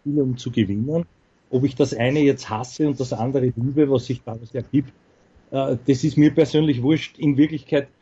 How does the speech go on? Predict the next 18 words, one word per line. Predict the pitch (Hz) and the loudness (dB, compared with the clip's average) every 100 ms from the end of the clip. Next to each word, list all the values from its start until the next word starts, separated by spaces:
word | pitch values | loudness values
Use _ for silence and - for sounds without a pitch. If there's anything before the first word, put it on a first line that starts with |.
| _ _ _ _ _ - | _ _ _ _ _ -6
meint | 139 123 151 170 | -2 0 -2 -2
er | 151 143 | 0 2
wahrscheinlich, | 147 - 127 139 165 170 - | 0 0 -2 -2 -2 -4 -4
soweit | 147 143 143 | -2 0 0
traue | 123 120 131 | 0 -2 -2
ich | |
mich | 131 131 | -4 -6
das, | - 123 - | -4 -4 -2
äh, | 127 123 | -2 0
neutral | 120 117 120 113 101 123 | 0 2 0 0 0 0
zu | 127 139 | 2 2
übersetzen, | 127 123 101 107 - 156 151 _ _ _ | 4 2 0 -2 -4 -6 -6 _ _ _
dass | 131 127 | -2 0
diese | 147 127 | -2 0
Grundmotivation | 131 120 170 196 151 131 135 123 123 - 117 113 | 2 4 4 4 2 2 2 0 0 0 -2 -2
da | 104 104 | -6 -8
sein | - 117 120 | -4 0 2
muss, | 117 - | 0 -2